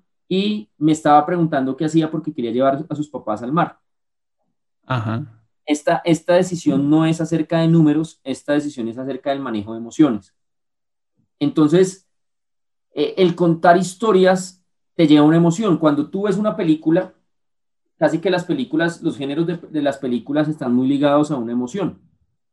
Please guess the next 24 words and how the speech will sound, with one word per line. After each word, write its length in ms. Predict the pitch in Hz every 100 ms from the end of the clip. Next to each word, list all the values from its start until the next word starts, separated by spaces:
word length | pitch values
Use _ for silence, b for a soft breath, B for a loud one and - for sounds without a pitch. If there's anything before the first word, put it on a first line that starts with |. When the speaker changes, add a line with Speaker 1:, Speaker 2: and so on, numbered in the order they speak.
| _ -
Speaker 1:
Comedia 600 | 147 156 156 160 165 165
te 80 |
va 120 | 151 139
a 40 |
dar 100 | 135
alegría, 720 | 135 135 156 165 160 156 151 _ _
suspenso, 600 | - 147 - 147 143 151
pues, 160 | 170
te 100 | 165 143
genera 320 | 131 151 143
suspenso, 720 | 151 - 175 165 156 165 165 _ _ _ _
y 120 | 151
así 200 | 147 147
sucesivamente. 880 | 147 156 165 147 147 156 139 139 - _ _ _ _ -
Y 100 | 190
las 180 | 185 -
películas 440 | 160 151 175 190
son 120 | 165
historias. 640 | 143 - 240 233 - - _ _ _ _ _ _ _ _ _ _ -
Entonces, 520 | 147 160 147 135 123
el 160 | 127 -
contar 600 | 135 131 - 175 175 208
una 120 | 220
historia 540 | - 220 165 143 170